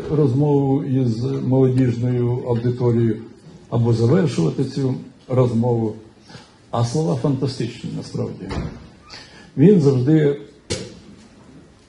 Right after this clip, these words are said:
говорив, причому говорив стверджено: «Україна починається з тебе». І у вас немає причини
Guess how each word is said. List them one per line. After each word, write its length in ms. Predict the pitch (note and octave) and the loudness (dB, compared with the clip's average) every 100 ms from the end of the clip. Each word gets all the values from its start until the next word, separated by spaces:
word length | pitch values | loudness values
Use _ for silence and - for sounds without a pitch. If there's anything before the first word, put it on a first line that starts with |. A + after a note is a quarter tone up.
| - - _ _ - _ _ - - - - - - | -20 -20 _ _ -20 _ _ -20 -20 -20 -20 -20 2
говорив, 580 | A#2 A2+ B2+ F3 E3 - | 6 10 10 10 8 2
причому 360 | A2+ B2 B2+ | 2 4 6
говорив 380 | A2+ A#2+ B2 B2 | 6 6 6 2
стверджено: 560 | - - A2+ F2 F2+ E2 - - - - - - - - - _ _ _ - _ _ - _ - - - - _ _ _ _ _ _ _ _ _ _ _ _ _ _ | -2 2 2 2 -6 -10 -12 -20 -20 -20 -20 -20 -20 -20 -20 _ _ _ -20 _ _ -20 _ -20 -20 -20 -20 _ _ _ _ _ _ _ _ _ _ _ _ _ _
«Україна 680 | B2 A#2+ B2 D3 F#3+ F#3+ F3+ - - | 2 6 8 8 8 4 0 -4 -2
починається 800 | A2 - G#2 B2 D3 C3+ A2+ B2+ | 0 0 0 2 0 -2 -4 -6
з 120 | - | -4
тебе». 300 | G#2 F2+ F2+ - - - - _ - - _ _ _ _ _ _ _ _ - | -6 -4 -8 -10 -18 -20 -20 _ -20 -20 _ _ _ _ _ _ _ _ 0
І 60 | |
у 40 | C3+ | 6
вас 240 | E3 C3 | 8 8
немає 540 | D#3+ D#3+ F#3+ F#3+ E3 C#3 | 6 6 6 6 4 2
причини 840 | - B2+ B2+ - E3+ F3 C3+ | 2 2 4 2 4 6 6